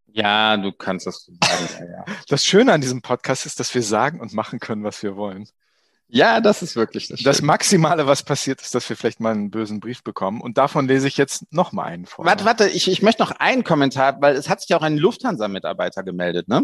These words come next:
Speaker 2: Oha.
Speaker 1: Und den möchte ich gerne auch, äh, vorlesen.
Speaker 2: Oha, bitte.
Speaker 1: Klaus W., der, ja, bei der Lufthansa arbeitet. Ich lese mal vor.
Speaker 2: Mhm.
Speaker 1: "Da habe ich als Lufthansa-Mitarbeiter doch tatsächlich überlegt, im September F D P zu wählen. Gut,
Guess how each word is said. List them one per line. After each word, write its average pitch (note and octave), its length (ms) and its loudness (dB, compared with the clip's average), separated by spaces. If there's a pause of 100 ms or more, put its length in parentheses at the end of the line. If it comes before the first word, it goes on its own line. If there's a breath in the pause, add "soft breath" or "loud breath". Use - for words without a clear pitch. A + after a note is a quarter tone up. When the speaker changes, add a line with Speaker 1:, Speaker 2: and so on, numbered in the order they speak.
Speaker 2:
Oha. B2 200 -2
Speaker 1:
Und B2 100 0
den D#3 160 4
möchte D#3 240 0
ich - 80 -10
gerne C3 260 2
auch, - 320 -2
äh, G#2+ 300 0
vorlesen. C3+ 640 0 (220)
Speaker 2:
Oha, C3 320 -4
bitte. G3 260 -2 (400)
Speaker 1:
Klaus B2 420 2
W., F3 260 0 (280)
der, B2 300 2 (240)
ja, - 180 -2 (120)
bei C3 120 2
der G3+ 120 4
Lufthansa E3+ 400 2
arbeitet. C3+ 400 2 (360)
Ich - 120 -10
lese D#3+ 160 -2
mal E3 80 2
vor. G#3 380 2 (140)
Speaker 2:
Mhm. B2+ 80 -10
Speaker 1:
"Da C#3 140 2
habe F#3+ 120 0
ich - 80 -4
als F#3+ 160 -2
Lufthansa-Mitarbeiter E3+ 1400 0
doch C3 220 -4
tatsächlich D3+ 520 -6
überlegt, C3 480 -2
im B2+ 160 -2
September A2+ 480 0
F - 120 -4
D - 120 -16
P C#3+ 180 -2
zu - 160 -8
wählen. F2+ 300 -4 (500)
Gut, A3 360 4